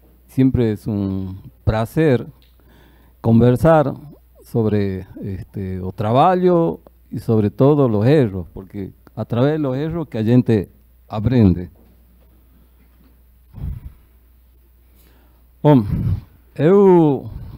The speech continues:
lo único que sé hacer, más o menos, es azúcar y un poco de alcohol.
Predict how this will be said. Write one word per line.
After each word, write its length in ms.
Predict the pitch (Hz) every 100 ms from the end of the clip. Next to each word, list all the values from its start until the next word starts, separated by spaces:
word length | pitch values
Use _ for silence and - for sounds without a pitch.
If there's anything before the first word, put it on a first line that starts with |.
| - -
lo 140 | 131
único 360 | 160 180 160 151
que 120 | 123
sé 240 | 117 151 147
hacer, 520 | 143 143 156 156 147 - _ _ _ _ - - _ _ _ _ _ _ _
más 320 | 117 113 123
o 80 | 160
menos, 480 | 156 175 139 123 170 - _ _ _
es 100 | 127
azúcar 580 | 117 117 156 139 - 98 _ _ _ -
y 80 | 131
un 100 | 120
poco 300 | 143 131 120
de 120 | 110
alcohol. 480 | 120 110 90 87